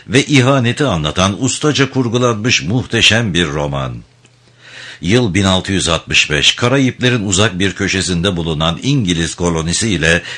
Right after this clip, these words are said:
İspanya Krallığı arasında amansız çekişme söz konusudur.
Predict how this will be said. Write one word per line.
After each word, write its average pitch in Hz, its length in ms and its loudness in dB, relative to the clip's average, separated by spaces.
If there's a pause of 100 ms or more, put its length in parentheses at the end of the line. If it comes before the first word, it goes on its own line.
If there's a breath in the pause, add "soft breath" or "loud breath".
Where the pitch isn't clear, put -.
İspanya 131 600 2
Krallığı 123 440 2
arasında 110 440 0
amansız 107 680 0
çekişme 104 520 -2
söz 92 280 0
konusudur. 71 720 -6